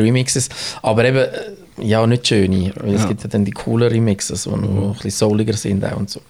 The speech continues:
Speaker 1: Nein. Aber das ist okay, also mein Job ist Job. Und dann noch viele private Sachen gemacht, also für Hochzeiten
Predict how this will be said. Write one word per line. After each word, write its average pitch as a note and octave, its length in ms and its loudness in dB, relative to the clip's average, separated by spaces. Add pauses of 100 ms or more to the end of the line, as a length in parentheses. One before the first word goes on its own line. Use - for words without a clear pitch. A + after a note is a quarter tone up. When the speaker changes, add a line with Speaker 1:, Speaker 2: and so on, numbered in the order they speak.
(120)
Speaker 1:
Nein. - 180 -4 (480)
Aber G2+ 180 0
das - 220 -4
ist - 160 -2
okay, D3 340 0
also G2+ 160 -4
mein F#2+ 220 0
Job - 200 -6
ist - 200 -6
Job. - 260 -10 (460)
Und G#2 140 -2
dann G#2 100 2
noch G#2 80 2
viele A#2 220 -2
private - 440 -2
Sachen - 340 -2
gemacht, - 380 -4
also - 160 -8
für - 380 -6
Hochzeiten - 480 -6